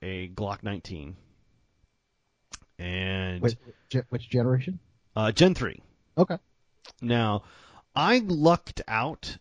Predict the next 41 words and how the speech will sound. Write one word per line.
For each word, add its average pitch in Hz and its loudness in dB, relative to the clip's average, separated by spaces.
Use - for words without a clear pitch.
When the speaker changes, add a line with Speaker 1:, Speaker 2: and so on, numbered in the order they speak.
Speaker 1:
in 117 -4
that 120 -2
this 120 4
Gen 120 4
three 104 0
had 107 0
everything 123 4
done 90 -2
to 82 -8
it. - -12
So 110 -2
it 104 0
had 92 -4
the - -10
soft - -12
springs, 156 0
it 90 -6
had 90 -6
the 90 -10
fixed - -8
trigger, 151 4
it 107 2
had, 92 0
I 113 -4
mean, 123 0
everything 165 8
that 143 2
you 139 4
could 123 2
do 123 8
to 117 8
a 107 4
Glock, 95 0
it 92 -4
had. 78 -6
Like, 104 -6
only 139 4
the 110 0
frame 90 -2
was 87 -6
left 90 -8